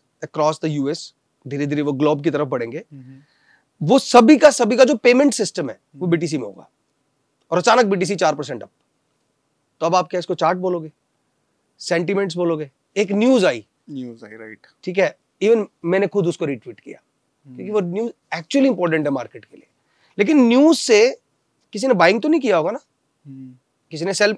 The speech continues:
Speaker 1: अच्छा, उस टाइम पे वो न्यूज़ हट गई कि Grayscale ने दस हज़ार Bitcoin Coinbase में ट्रांसफर किया है। सुबह छह बजे न्यूज़ आती है, Grayscale has transferred B T C,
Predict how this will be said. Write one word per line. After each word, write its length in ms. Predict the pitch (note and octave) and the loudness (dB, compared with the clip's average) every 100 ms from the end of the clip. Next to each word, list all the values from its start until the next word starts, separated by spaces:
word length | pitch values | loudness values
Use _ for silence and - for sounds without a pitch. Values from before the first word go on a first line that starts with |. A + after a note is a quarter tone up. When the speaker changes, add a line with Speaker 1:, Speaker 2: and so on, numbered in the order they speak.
| - | -4
Speaker 1:
अच्छा, 200 | G3 G3+ | -2 0
उस 180 | G3+ - | -2 -2
टाइम 140 | A3+ | 0
पे 60 | A#3 | 2
वो 80 | |
न्यूज़ 240 | A3 A3 G3 | 2 0 -2
हट 100 | F#3 | 0
गई 200 | D#3+ A3+ B3+ _ _ _ - | 0 -2 -4 _ _ _ -8
कि 80 | E3 | -2
Grayscale 460 | D#3 G#3 - F#3+ | 2 2 2 0
ने 160 | F3+ G3+ | 0 0
दस 120 | F#3+ | -2
हज़ार 180 | E3+ F#3 | 0 -2
Bitcoin 340 | E3 D#3 F3+ | -2 -4 -4
Coinbase 520 | F#3+ - D#3+ D#3+ D3+ | -4 -4 -2 0 -4
में 100 | D3+ | -6
ट्रांसफर 260 | C#3 C3 C3 | -10 -12 -16
किया 180 | A#2 G#2+ | -20 -20
है। 60 | _ _ _ _ | _ _ _ _
सुबह 200 | G3 G3 | 0 0
छह 220 | - G#3+ | 4 4
बजे 140 | A3+ | 4
न्यूज़ 240 | A3+ A3+ G#3+ | 0 2 4
आती 200 | G#3 A#3+ | 4 0
है, 60 | |
Grayscale 520 | G#3 F#3 F#3 G#3 F#3+ F3+ | -2 0 0 0 0 0
has 80 | - | 0
transferred 400 | D#3+ D#3+ F#3+ D3+ | -2 0 -2 -2
B 140 | D3 | -6
T 140 | D#3 F#3+ | -6 -4
C, 140 | D4 | -6